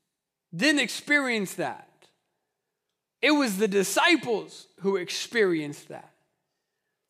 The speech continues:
And in your life, if you want to get close to Jesus and you want to experience things and you want to live the abundant life that he has promised for you to live,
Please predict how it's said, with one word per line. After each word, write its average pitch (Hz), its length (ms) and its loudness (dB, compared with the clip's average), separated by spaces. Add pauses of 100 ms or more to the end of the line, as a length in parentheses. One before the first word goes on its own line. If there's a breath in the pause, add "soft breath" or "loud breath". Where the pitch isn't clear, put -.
(160)
And 185 160 2
in 233 140 2
your 339 380 0
life, 254 420 4
if 202 220 2
you 320 280 6
want 403 220 6
to 311 60 4
get 285 180 -2
close 269 360 -4
to 269 100 -4
Jesus 269 460 0
and 226 120 -2
you 262 160 4
want 392 220 2
to 226 60 -2
experience 277 760 -2
things 285 220 0
and 247 120 -4
you 359 140 4
want 339 140 4
to 240 60 2
live 254 360 2
the 247 80 0
abundant 240 520 4
life 233 280 2
that 214 140 -2
he 254 100 -2
has 208 160 -2
promised 247 480 2
for - 140 -10
you 247 160 -4
to 220 80 -2
live, 220 360 2